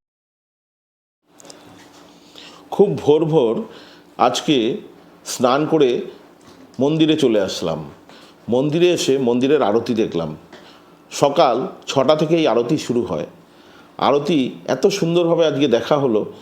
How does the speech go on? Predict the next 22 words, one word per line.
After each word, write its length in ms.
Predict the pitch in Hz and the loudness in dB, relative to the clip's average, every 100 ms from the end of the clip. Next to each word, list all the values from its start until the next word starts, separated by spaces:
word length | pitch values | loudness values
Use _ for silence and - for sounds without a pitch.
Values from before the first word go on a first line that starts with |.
| - - _ - | -20 -20 _ -4
এই 180 | 143 143 | 0 2
আরতি 300 | 131 139 151 | 0 0 0
দেখলে 500 | 131 127 139 110 104 | 2 0 0 0 0
সবার 300 | 120 131 143 | 2 2 2
ভাগ্যে 320 | 117 135 143 | 0 0 0
কিন্তু 240 | 147 135 | -2 -2
মেলে 300 | 120 110 101 | 0 0 0
না। 200 | 85 73 - - - - | -2 -8 -16 -20 -18 0
যাই 140 | 160 | 2
হোক, 200 | 185 180 | 2 -2
আজকের 340 | - 120 - 139 | -2 -2 0 2
দিনটা 520 | 139 131 139 127 120 - - - | 2 2 2 0 -4 -10 -20 -8
আমার 260 | 120 135 131 | -2 0 0
কাছে 180 | 139 | 2
অতি 240 | 143 123 123 | 0 0 -2
শুভ। 380 | 131 107 107 - - - _ _ _ - | 0 0 0 -2 -12 -20 _ _ _ -4
আজকে 440 | 107 - 131 117 | -4 0 0 0
সকাল 320 | 113 110 131 | -2 0 0
সকাল 340 | 123 120 123 120 | 0 0 2 0
স্নান 360 | - 113 117 | -2 -2 -2
করেছি 340 | 113 120 117 123 | 0 -2 -2 -2
গঙ্গাসাগরে, 680 | 104 107 107 107 107 120 | -2 0 0 0 0 -2